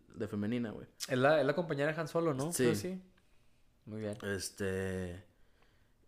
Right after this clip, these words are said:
Speaker 1: y pues no quiero como que arruinarme o tener un prejuicio de la película. O sea, voy a ir esperando que va a estar ojete, güey, o que va a estar fea. A ver qué, con qué salgo, güey.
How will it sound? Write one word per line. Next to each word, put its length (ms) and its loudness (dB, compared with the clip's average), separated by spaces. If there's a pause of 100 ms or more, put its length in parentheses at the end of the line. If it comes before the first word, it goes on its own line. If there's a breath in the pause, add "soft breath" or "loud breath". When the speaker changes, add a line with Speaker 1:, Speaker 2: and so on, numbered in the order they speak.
(120)
Speaker 1:
y 120 4
pues 160 6
no 300 6
quiero 720 8
como 300 2
que 140 6
arruinarme 580 8
o 200 8
tener 340 4
un 640 4
prejuicio 500 6
de 60 6
la 120 2
película. 320 0
O 40 0
sea, 80 0
voy 180 8
a 100 10
ir 180 10
esperando 480 6
que 120 4
va 80 8
a 20 4
estar 240 2
ojete, 380 2
güey, 160 0
o 120 4
que 80 0
va 60 6
a 20 0
estar 200 -2
fea. 440 2 (400 soft breath)
A 100 0
ver 160 6
qué, 380 6
con 120 -4
qué 120 -6
salgo, 320 2
güey. 180 -8